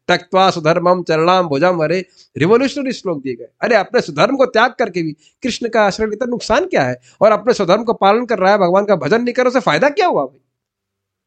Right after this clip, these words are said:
इस तरह के श्लोक नारद जी ही बोल सकते हैं, बहुत सुंदर श्लोक है। निष्ठा उत्पन्न होने पर रुचि उत्पन्न होती है, मतलब taste, और उस रुचि से वह भक्ति के प्रति आसक्त हो जाता है। आसक्त मतलब महाराज समझा रहे थे, बिल्कुल जैसे व्यसन हो जाता है। व्यसन मतलब सॉरी,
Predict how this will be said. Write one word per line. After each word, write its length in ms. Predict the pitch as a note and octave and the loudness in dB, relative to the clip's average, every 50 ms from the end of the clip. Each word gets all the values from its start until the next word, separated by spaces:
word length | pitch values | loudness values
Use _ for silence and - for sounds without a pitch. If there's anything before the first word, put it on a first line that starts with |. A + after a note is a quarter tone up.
| _ - | _ -10
इस 180 | - - - - | -10 -10 -8 -6
तरह 160 | E3+ G3 A#3+ | -4 -4 -4
के 80 | A#3 G#3+ | -4 -4
श्लोक 420 | - - - G3 G#3+ C#3 A#2 - _ _ C#3+ | -6 -2 0 0 0 0 -2 -12 _ _ -8
नारद 280 | C3+ C3 B2+ E3+ G3+ F#3+ | -2 0 0 0 0 0
जी 100 | G#3 F#3 | -2 -2
ही 100 | F#3 F3 | -2 -2
बोल 160 | C3 B2+ A#2 | -4 -4 -6
सकते 300 | - A2+ - _ - D3 | -8 -12 -18 _ -14 -6
हैं, 20 | F3 | 0
बहुत 160 | A#3 C4+ C4+ | 0 0 0
सुंदर 220 | - E3 C#3 C3 B2 | 0 -4 -6 -6 -8
श्लोक 240 | - - - - _ _ | -8 -14 -18 -18 _ _
है। 60 | _ _ _ _ _ _ _ - - - - - - _ _ _ _ _ _ _ _ _ _ _ _ _ _ _ _ _ - C#3 D#3+ | _ _ _ _ _ _ _ -20 -20 -18 -18 -18 -20 _ _ _ _ _ _ _ _ _ _ _ _ _ _ _ _ _ -2 0 2
निष्ठा 340 | F#3+ F#3+ - - - G3+ G#3+ | 2 0 0 -2 -2 -2 0
उत्पन्न 360 | G3+ G3 - - F3 F3 F3+ | 0 -2 -2 -4 -2 -2 0
होने 240 | D3+ D#3+ D#3 E3 E3 | 0 0 0 0 0
पर 220 | E3 - G#3+ D#3+ | 0 0 0 0
रुचि 300 | B2 D3 D#3+ D3+ - A3+ | 0 -2 -4 -2 0 -2
उत्पन्न 280 | F#3+ - - - C#3 B2 | -2 0 -2 -2 -2 -2
होती 220 | A#2+ A#2+ - D3+ | -2 -2 -4 -4
है, 60 | D3 | -4
मतलब 220 | C#3+ D3 G#3 - _ | -2 -4 -6 -8 _
taste, 420 | - D3 A#2+ - - - - - - _ _ _ _ _ _ _ _ _ _ _ _ _ _ _ _ _ - | -4 -2 -2 -2 -6 -8 -10 -16 -20 _ _ _ _ _ _ _ _ _ _ _ _ _ _ _ _ _ 2
और 200 | E3 G3 G#3+ G#3 | 4 4 4 2
उस 220 | A3 A3+ - - | 0 -2 0 0
रुचि 340 | F3+ F#3 G3+ F3+ - B3+ A#3 | 0 0 0 -2 0 -2 -2
से 140 | - - A3 | 0 0 2
वह 120 | G#3 A3 | 2 2
भक्ति 360 | D#3+ C#3 E3 D#3 - - A3 | 0 0 -2 -2 -2 -6 -10
के 80 | F#3 G3+ | -10 -8
प्रति 280 | F#3 - G3 F#3+ A3 - - - | -4 -6 -6 -4 -6 -8 -6 -6
आसक्त 420 | C3+ C3 - - G#3 - _ - | -6 -6 -4 -6 -8 -8 _ -6
हो 60 | C3 | -4
जाता 280 | B2 A#2+ G#2+ - - A2 | -4 -4 -4 -4 -8 -10
है। 260 | G2+ G2+ - - _ _ _ _ _ _ _ _ _ _ _ _ - | -12 -12 -16 -20 _ _ _ _ _ _ _ _ _ _ _ _ -2
आसक्त 400 | - F#3+ G#3+ A3 G#3 - B3+ - - A#3 | 0 2 2 2 0 -4 -6 -8 -6 -4
मतलब 260 | A3+ A#3 A#3+ A#3 G#3+ | -2 0 0 2 2
महाराज 200 | G#3+ A3 A3+ - | 2 2 0 0
समझा 160 | A3 G3 G#3+ | -2 -4 -6
रहे 180 | A3+ G#3+ A#3+ A#3+ | -6 -4 -6 -6
थे, 60 | G3 | -6
बिल्कुल 260 | G#3+ G#3+ - B3 G#3+ | -6 -8 -8 -8 -6
जैसे 180 | A#3 - - G#3 | -4 -2 -2 -2
व्यसन 540 | C#3+ D3 C#3+ D#3 G3+ G3 - - C4+ C4 | -2 -4 -2 -2 0 0 0 0 0 0
हो 100 | A3+ F3+ | 0 0
जाता 180 | D3+ C#3 - D3+ | -4 -4 -4 -6
है। 60 | C3+ | -6
व्यसन 260 | D3+ F#3 F3+ - A#3+ | -6 -6 -6 -6 -6
मतलब 180 | A#3+ B3 B3 A3 | -8 -6 -8 -6
सॉरी, 140 | B3+ B3 | -8 -8